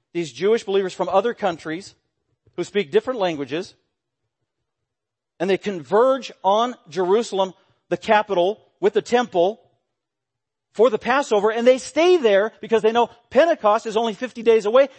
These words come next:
and all Jewish men of a certain age had to be there for that feast of Pentecost. It was required. So you've got Jerusalem, and its environs is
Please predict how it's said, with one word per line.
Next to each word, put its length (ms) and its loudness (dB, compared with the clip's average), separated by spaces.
and 140 0
all 400 4
Jewish 320 -4
men 320 -4
of 140 0
a 40 -4
certain 240 -6
age 220 -4
had 440 0
to 140 -6
be 220 -2
there 300 -2
for 120 -2
that 200 0
feast 300 -8
of 100 -10
Pentecost. 500 -4
It 60 -10
was 140 -6
required. 480 -2
So 100 -6
you've 120 -2
got 160 0
Jerusalem, 600 -2
and 100 -2
its 220 -4
environs 500 -2
is 260 -6